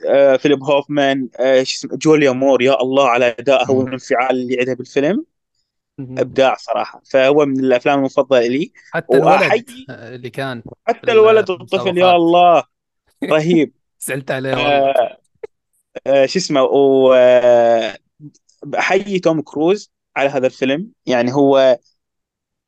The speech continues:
Speaker 1: كان سوبر ستار، كان طالع من توب جن، وكان طالع من أفل-، ميشن امبوسيبل، وكان طالع من هو، يعني، الرجل
Speaker 2: تحسه،
Speaker 1: هوليوود
Speaker 2: تحسه كان
Speaker 1: الأول
Speaker 2: خ-،
Speaker 1: بالأكشن.
Speaker 2: ختامية ال-، سلسلة الدراما عنده، وخلص دخل في مود الأكشن.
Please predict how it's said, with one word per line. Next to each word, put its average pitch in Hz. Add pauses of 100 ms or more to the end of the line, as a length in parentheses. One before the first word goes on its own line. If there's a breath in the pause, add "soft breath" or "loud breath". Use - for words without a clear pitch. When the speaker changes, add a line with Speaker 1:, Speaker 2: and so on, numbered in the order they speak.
(540)
Speaker 1:
كان 160
سوبر 151
ستار، 135 (260)
كان 143
طالع 139
من 131
توب 151
جن، 156
وكان 131
طالع 131
من 127 (240)
أفل-، 143
ميشن 147
امبوسيبل، 143
وكان 131
طالع 135
من 131
هو، 151 (400 soft breath)
يعني، 135
الرجل 139
Speaker 2:
تحسه، 151
Speaker 1:
هوليوود 147
Speaker 2:
تحسه 131
كان 135
Speaker 1:
الأول 147
Speaker 2:
خ-، -
Speaker 1:
بالأكشن. 160
Speaker 2:
ختامية 156
ال-، 127
سلسلة 135
الدراما 131
عنده، 151
وخلص 139
دخل 147
في -
مود 135
الأكشن. 117